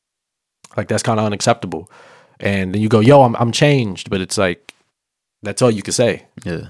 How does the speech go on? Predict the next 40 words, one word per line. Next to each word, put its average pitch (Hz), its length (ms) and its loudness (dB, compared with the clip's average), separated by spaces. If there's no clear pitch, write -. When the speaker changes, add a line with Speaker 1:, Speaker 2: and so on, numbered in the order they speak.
Speaker 1:
You 107 160 -4
know, 101 120 -2
or 110 120 2
you 135 100 4
can 131 160 0
be 156 160 2
changed 165 540 0
and 120 80 -2
never 131 180 2
do 135 160 4
it 123 60 2
again, 117 260 -2
but, 110 140 -2
like, 98 160 -4
people 110 180 -4
are 101 40 0
always 101 160 -2
gonna 95 120 -8
remember 95 300 -8
you 82 80 -10
for 87 140 -12
that. 76 220 -10
And 101 480 -4
that, 123 320 -2
I 117 80 -2
think 110 300 -4
that 113 400 -2
kinda 110 280 -2
also 104 380 -2
plays 101 320 -4
a 98 60 -4
role 98 340 -2
in 92 380 -10
a 101 100 -8
lot, 101 460 -4
just 117 180 -2
people's 117 320 -4
actions. 98 640 -8
We 98 120 -8
don't, 107 220 -4